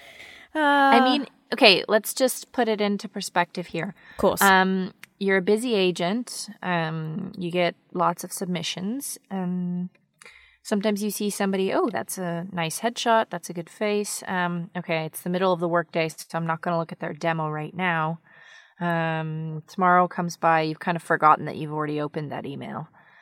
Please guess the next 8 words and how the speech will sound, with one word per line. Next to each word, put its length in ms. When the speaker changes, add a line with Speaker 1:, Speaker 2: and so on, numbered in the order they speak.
Speaker 1:
Yeah. 500
Speaker 2:
Um, 320
a 40
few 180
more 140
days 220
goes 200
by, 440